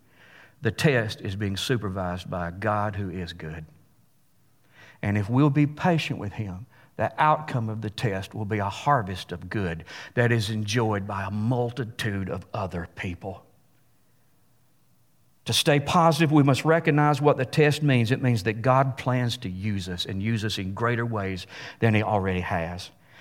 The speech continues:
I've often heard it said, "The greater the suffering, the greater the good." Maintaining a good attitude requires heavy doses of the Bible, honest conversations with God, true fellowship with other Christians, and lots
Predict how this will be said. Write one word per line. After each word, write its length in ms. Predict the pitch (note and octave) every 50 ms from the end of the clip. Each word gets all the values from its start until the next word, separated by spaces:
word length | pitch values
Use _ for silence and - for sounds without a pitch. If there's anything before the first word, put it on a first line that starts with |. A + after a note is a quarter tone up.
| - -
I've 140 | A#2 A#2+ B2+
often 280 | C#3 D#3 D#3+ D#3+ D#3+
heard 200 | C#3+ D#3+ D#3+ D3+
it 80 | D#3 C#3+
said, 280 | D3+ - E3 D3+ D3 C#3+
"The 60 | C#3
greater 340 | B2 C3+ D3 C#3+ C#3+ C#3+ C3+
the 100 | C3+ C3
suffering, 540 | - - - D3+ C#3 - - C#3 B2 B2+
the 60 | B2 B2
greater 400 | A2+ F#2 A#2+ A#2 A2 A2 A#2+ A2
the 100 | F#2+ G#2+
good." 460 | G#2 F#2+ F#2 G2 F#2 F2 E2+ E2+ - - _ _ _ - - - - - -
Maintaining 580 | - D#3 D#3+ F3 F3 D3+ F#3 F3 F3 F3 E3 D3+
a 60 | C#3+
good 220 | C3 C3+ D#3+ D#3
attitude 520 | D#3+ D#3+ D#3 D3+ D3+ D3 - E3 D#3 D#3 D3+
requires 520 | C3+ C3 - - D#3+ D3+ D3+ C#3+ C3+ -
heavy 340 | - - E3+ E3 D3+ D#3+ E3
doses 560 | D3+ B2+ B2 C3+ C#3 C#3 C3 - C#3+ B2+ - -
of 200 | - B2 A2+ G#2+
the 100 | A2 F#2+
Bible, 520 | F#2 F#2 G#2 G#2+ G#2 F#2+ E2+ F2 E2+ - - - - - - - - -
honest 400 | - F#3 F#3 F3 F3 D#3 - -
conversations 1000 | - F#3 E3 D3+ C#3+ D3+ C#3 - - D#3 C#3 C#3 C3 - - B2+ A#2+ G#2+ - -
with 260 | - A#2 A2+ A2 -
God, 340 | B2+ A2+ G#2 G2 G2 F#2+ - - - - -
true 300 | - - - A3 G#3 F#3
fellowship 560 | - - G3 E3 E3 D#3+ C#3+ - - E3 D3+
with 200 | C3+ C3 B2+ C3 -
other 280 | D#3 D3+ C#3+ C#3 C3+
Christians, 560 | A#2+ - - D#3 C3 - - - A2 G2+ F#2
and 280 | - - A#2 G#2 G#2+ A2
lots 420 | A2 C3 C#3 C3+ B2 - - -